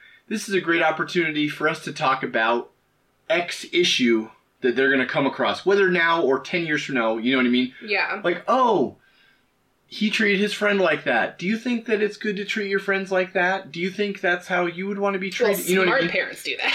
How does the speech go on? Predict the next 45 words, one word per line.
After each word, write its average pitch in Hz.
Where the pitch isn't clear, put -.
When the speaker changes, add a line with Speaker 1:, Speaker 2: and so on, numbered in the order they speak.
Speaker 1:
That's -
what 208
I'm 180
saying. 480
Speaker 2:
<laughs> 339
Speaker 1:
Do 190
you 208
want 240
it 196
to 208
be 170
subtle 233
where 160
you 160
have 180
to 180
then 147
explain 139
it 151
to 170
the 151
kids, 165
but 131
at 117
least 123
gives 120
you 117
the 123
opportunity? 135
Or 151
do 135
you 156
want 151
it 139
to 147
just 131
be 127
so 208
overtly 160
developed 131
that 123
the 113
kid 135
goes, 117
"Oh, -